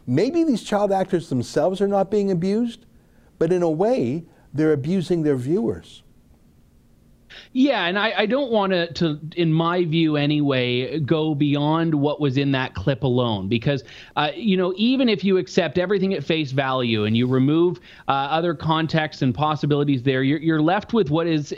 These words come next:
Speaker 2: very easily and aptly described as indoctrination, and it's, it's, it's so dangerous. Parents need to have a much more prominent role than many think in, in kind of understanding what their kids are watching, because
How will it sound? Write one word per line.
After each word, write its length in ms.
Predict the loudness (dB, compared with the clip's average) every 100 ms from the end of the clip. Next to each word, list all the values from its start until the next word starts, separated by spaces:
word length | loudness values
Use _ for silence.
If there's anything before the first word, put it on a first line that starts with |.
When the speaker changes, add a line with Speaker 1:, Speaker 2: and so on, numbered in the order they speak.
| -4
Speaker 2:
very 420 | 0 0 0 -2
easily 580 | -2 0 2 2 2 2
and 100 | 2
aptly 360 | 0 -2 -2
described 640 | -2 -2 -2 0 0 -2 -6 -16 -20 -4
as 280 | -2 -2 2
indoctrination, 1040 | 2 4 2 0 -2 0 2 4 2 -2
and 120 | -2 0
it's, 220 | -2 -4 -4
it's, 280 | -4 -4 -4
it's 400 | -4 -4 -16 -14 -12
so 360 | -8 -2 0 0
dangerous. 500 | 0 0 0 -2 -2
Parents 420 | -2 -2 -2 -2
need 140 | -2
to 80 | 0
have 320 | 0 0 -2 -6 -20 -8
a 200 | -4 -2
much 560 | 0 0 0 -4 -8 -8 -6 0
more 280 | 0 0 -2
prominent 520 | -4 -2 0 -2 0
role 360 | 0 2 2
than 200 | 0 2
many 260 | 2 2 0
think 440 | 0 -2 -2 -2
in, 120 | -2 -2
in 280 | 0 0
kind 180 | 2 -2
of 80 | 0
understanding 560 | -2 -2 -2 -2 0 0
what 140 | 0
their 100 | -2
kids 260 | 0 -2 0
are 80 |
watching, 460 | 0 0 0 -2 -4
because 240 | 0 0